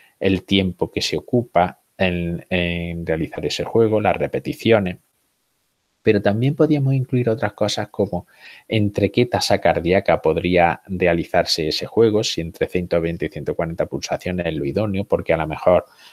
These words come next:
o, o con más pulsaciones, porque en realidad necesitamos que los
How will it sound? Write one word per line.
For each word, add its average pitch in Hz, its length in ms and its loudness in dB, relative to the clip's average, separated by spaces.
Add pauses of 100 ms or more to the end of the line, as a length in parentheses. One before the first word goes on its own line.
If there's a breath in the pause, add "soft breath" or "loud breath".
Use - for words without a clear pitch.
(120)
o, 85 140 -2
o 76 300 -4
con 78 180 -2
más 87 200 -2
pulsaciones, 92 640 -2
porque - 440 -4 (380 loud breath)
en 92 200 -6
realidad 87 600 0 (180)
necesitamos 90 1040 0
que 80 560 2
los 82 760 0